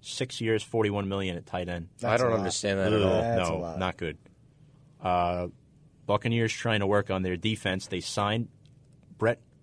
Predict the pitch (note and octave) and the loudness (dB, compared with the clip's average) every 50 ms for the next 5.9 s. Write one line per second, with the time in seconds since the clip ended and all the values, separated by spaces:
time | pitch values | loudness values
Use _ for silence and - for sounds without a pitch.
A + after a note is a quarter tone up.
0 | _ _ - A2+ - - - - - A2+ G#2+ G#2+ A2+ A2 G2+ F#2 E2+ E2 F#2 A2+ | _ _ -16 -16 -16 -16 -20 -16 -4 -2 2 4 4 4 4 2 0 -2 -4 -8
1 | B2+ - - - - - - - - - - G2 G2 G2 G#2 G#2+ G#2 G#2+ G#2 G#2 | -10 -12 -14 -18 -20 -20 -20 -20 -20 -8 -4 -2 0 2 2 2 2 2 0 -2
2 | G2+ - - A2+ G#2 G2 G#2 G#2 G#2 G2+ G2+ G2 F#2+ F#2+ F#2 F#2 F#2 F#2 F2+ E2 | -2 -2 -2 -2 -2 -2 -2 -2 -2 -2 -2 -2 -2 0 0 0 0 0 -2 -2
3 | F2+ F2+ F2+ F2+ F#2+ - - - _ _ _ _ - - - - - - - - | -2 -2 0 -2 -2 -6 -12 -20 _ _ _ _ -20 -20 -20 -20 -20 -20 -20 -20
4 | - - - - - - - - A2 G2 - - A#2+ C#3+ C#3+ - A#2 G2 G2+ G2+ | -20 -20 -20 -20 -20 -20 -10 -8 -8 -4 0 2 2 2 2 -2 -6 -4 -2 -2
5 | F#2+ F#2+ F#2 F#2 F#2 - - - - - _ - G#2 G#2 A#2+ C3 A2+ F2 | 0 0 -2 -4 -6 -10 -16 -20 -20 -20 _ -10 -6 -2 0 0 0 0